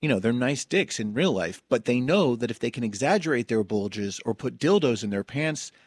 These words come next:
they will get bucket bottom Twitter to retweet. <laughs> Bucket bottom Twitter may be my new favorite expression.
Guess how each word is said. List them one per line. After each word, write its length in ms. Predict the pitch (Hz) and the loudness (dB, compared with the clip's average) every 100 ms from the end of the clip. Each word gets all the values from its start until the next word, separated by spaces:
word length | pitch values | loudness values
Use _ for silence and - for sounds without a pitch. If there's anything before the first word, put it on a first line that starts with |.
| _ | _
they 120 | 123 | 0
will 140 | 127 120 | 2 2
get 220 | 117 - - - | 0 -2 -4 4
bucket 400 | 156 185 - - | 4 4 -2 2
bottom 380 | 127 127 123 | 4 6 2
Twitter 380 | - - 139 110 | -2 2 4 6
to 200 | - 139 | 4 -2
retweet. 720 | 120 123 - - 160 - - - - - _ | -2 -4 -4 -6 -6 -4 -4 -4 -2 -4 _
<laughs> 1300 | - - - - _ _ _ - _ _ - - 214 - | -2 0 -8 -8 _ _ _ -20 _ _ -16 -10 -4 6
Bucket 340 | 165 226 190 | 8 8 6
bottom 300 | 147 135 131 | 8 8 6
Twitter 460 | - 123 127 151 165 | 2 0 2 2 0
may 240 | 120 120 117 | -4 0 2
be 120 | 117 | 2
my 160 | 113 113 | 2 2
new 200 | 110 113 | 2 0
favorite 380 | - 107 95 101 | 2 2 2 -4
expression. 720 | 92 - 92 - - - - | -4 -6 -6 -6 -10 -6 -6